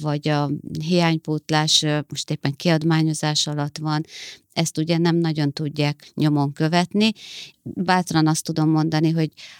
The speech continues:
ha egy kérelmet sikeresen benyújtottak, és nincs hiánypótlás, akkor tényleg nagyon rövid időn belül már a támogatás, ó-, okirat is megérkezik,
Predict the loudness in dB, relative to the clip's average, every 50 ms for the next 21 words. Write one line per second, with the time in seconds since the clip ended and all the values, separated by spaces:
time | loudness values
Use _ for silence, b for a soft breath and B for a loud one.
0 | B B -18 -8 -4 -2 2 2 2 2 2 0 0 0 0 -2 -2 -2 -2 -2
1 | -2 0 0 2 2 4 4 2 2 2 2 0 0 0 0 0 0 0 0 2
2 | 0 0 -2 -2 -4 -2 -2 -2 0 2 2 0 0 -2 -4 -6 -4 _ -8 -6
3 | -4 -4 -4 -2 -2 0 0 0 0 -2 -2 -2 0 2 2 2 0 0 -2 -2
4 | -2 -2 0 0 0 0 0 0 -4 -6 -8 _ -4 -4 -4 B B B B B
5 | B B -4 -2 0 2 2 2 4 4 2 4 2 2 0 0 -2 -2 -4 -4
6 | -4 -2 -2 -4 -2 -2 -2 -2 -2 -2 0 0 0 0 0 0 0 0 0 0
7 | -2 -4 -2 0 0 2 2 2 2 0 0 -4 -2 -2 -2 -2 -2 -4 -4 -2
8 | 0 0 0 0 0 -2 0 2 0 2 2 0 0 -2 -2 -2 0 0 0 0
9 | 2 2 2 0 0 2 _ 0 2 4 2 2 0